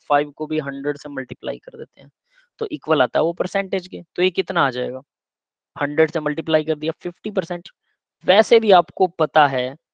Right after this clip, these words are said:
सोचो, वैसे भी आपको पता है कि भाई दस मोल था, पांच मोल रह गया तो fifty percent dissociate हो गया, सीधा दिख रहा है इस example में, तो कोई दिक्कत ही नहीं है।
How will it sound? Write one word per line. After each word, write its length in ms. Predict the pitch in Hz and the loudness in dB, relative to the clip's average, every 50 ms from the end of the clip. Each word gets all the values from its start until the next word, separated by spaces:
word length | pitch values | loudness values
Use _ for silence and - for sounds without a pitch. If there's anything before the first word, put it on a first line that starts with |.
| _ _ _ _ _ _ _ _ _ _ _ _ - | _ _ _ _ _ _ _ _ _ _ _ _ -6
सोचो, 340 | - 160 170 160 - 165 160 160 165 165 143 135 | -2 0 0 0 2 0 0 -2 -2 -8 -2 2
वैसे 300 | 156 190 196 196 - 254 247 | 4 4 4 6 6 6 6
भी 100 | 226 220 | 8 8
आपको 300 | 208 190 175 - - 180 | 6 6 6 2 -4 -2
पता 280 | 165 180 175 170 170 156 | 0 2 4 6 6 6
है 180 | 151 165 180 - - - - _ _ _ - | 6 4 4 2 -4 -16 -20 _ _ _ -8
कि 60 | 196 | 0
भाई 220 | 180 185 214 226 202 165 151 | 4 6 6 6 4 4 6
दस 220 | 208 247 254 - - | 6 6 6 6 2
मोल 360 | 240 214 196 190 185 185 175 156 | -6 -4 0 2 2 2 2 2
था, 320 | - 175 190 220 220 180 131 - _ _ _ - | 4 6 8 8 8 6 4 2 _ _ _ 2
पांच 340 | 185 202 220 233 233 214 - | 2 4 4 4 2 0 -4
मोल 280 | 208 196 190 185 175 156 | -8 -6 -4 -4 -4 -2
रह 220 | 147 151 175 208 233 | 0 2 2 4 4
गया 220 | 226 226 196 175 | 4 4 4 4
तो 160 | 160 - 165 151 | 2 0 -4 -8
fifty 400 | _ - 220 214 - - 254 240 | _ -8 -8 -8 -8 -8 -8 -6
percent 400 | 214 220 202 - 226 226 208 214 208 | -6 -6 -4 -4 -6 -8 -8 -10 -12
dissociate 460 | 247 240 220 277 262 233 262 254 226 | -10 -4 -2 -2 0 0 0 -2 0
हो 60 | 220 | 0
गया, 140 | 196 190 185 | -2 -2 -4
सीधा 380 | 175 - - 247 269 269 302 294 | -8 -8 -8 -2 2 6 6 6
दिख 200 | 277 269 220 233 | 4 2 0 0
रहा 120 | 233 233 | 2 2
है 80 | 226 208 | 2 0
इस 80 | 185 | 0
example 440 | 196 190 175 180 175 170 165 170 165 | -4 -6 -6 -6 -6 -4 -4 -6 -6
में, 80 | 185 214 | -6 -6
तो 60 | 233 | -6
कोई 160 | 220 208 220 208 | -4 -4 -4 -4
दिक्कत 320 | 214 226 - - 254 220 | -4 -4 0 0 0 0
ही 60 | 247 | -2
नहीं 140 | 233 220 208 | -6 -8 -10
है। 80 | 202 | -12